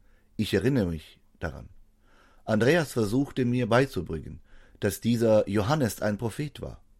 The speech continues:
Ich hatte andere Dinge zu tun. Ich musste den Fisch verkaufen und andere Dinge. Nun, Vater ist seit Jahren tot,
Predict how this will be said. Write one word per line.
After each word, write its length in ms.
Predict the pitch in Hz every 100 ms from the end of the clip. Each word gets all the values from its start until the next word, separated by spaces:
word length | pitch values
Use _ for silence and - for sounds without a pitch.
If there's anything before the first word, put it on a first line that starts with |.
| _ _ - _ -
Ich 160 | 113
hatte 220 | 143 131
andere 440 | 120 160 156 127 110
Dinge 240 | 101 98
zu 140 | 78 87
tun. 340 | - 71 - - - - -
Ich 180 | 107
musste 260 | 143 160 143
den 160 | 127 113
Fisch 240 | 139 -
verkaufen 560 | - - 85 - - - - _ _
und 160 | - 101
andere 340 | 123 127 101
Dinge. 300 | 80 78 62 - _ _ _
Nun, 180 | 120 123
Vater 480 | 120 127 147 147 143
ist 140 | 113
seit 180 | - 104
Jahren 400 | 104 113 127 123
tot, 360 | - - 82